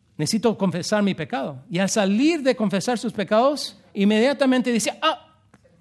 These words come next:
se me olvidó. Tengo que regresar". O posiblemente hacer la pregunta, "¿Habré sentido suficiente dolor por mi pecado?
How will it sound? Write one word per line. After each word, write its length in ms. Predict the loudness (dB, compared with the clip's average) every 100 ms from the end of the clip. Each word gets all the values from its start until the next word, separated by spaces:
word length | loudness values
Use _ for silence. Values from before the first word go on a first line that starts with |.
| _ _ _ _ _
se 160 | -4 0
me 80 |
olvidó. 360 | 4 6 6 4 -4 -20 -20 _ -20 -20 -20 -20 _ _ -20 _ _ _ _ _ -4
Tengo 160 | 0 4
que 100 | 4
regresar". 720 | 4 4 2 2 0 -2 -12 _ _ _ _ _ _ _ _ _ _ _
O 60 | -8
posiblemente 580 | -6 -2 0 2 0 -2
hacer 200 | -2 -2
la 100 | -2
pregunta, 640 | -2 -4 -4 -4 -4 -4
"¿Habré 240 | -6 -6 -6
sentido 420 | -6 -4 -4 -6
suficiente 680 | -8 -10 -10 -6 -6 -6 -6
dolor 400 | -6 -6 -6 -6
por 180 | -6 -4
mi 140 | -4
pecado? 480 | -6 -12 -12 -12